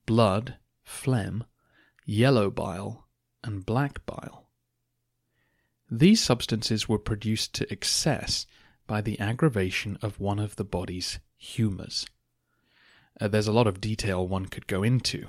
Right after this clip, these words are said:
with this theory, but let's keep things simple.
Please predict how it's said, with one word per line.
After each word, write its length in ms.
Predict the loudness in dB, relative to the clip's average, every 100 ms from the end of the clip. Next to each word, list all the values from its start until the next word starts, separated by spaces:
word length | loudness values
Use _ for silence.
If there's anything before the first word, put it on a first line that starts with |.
| -8
with 200 | -6 -6
this 180 | -6 -6
theory, 380 | -4 -2 -4 -6 -14 -20 -18 -4
but 140 | -2
let's 280 | 0 -2 -4
keep 280 | -8 -8 -8
things 260 | -12 -6 -4
simple. 420 | -4 -6 -10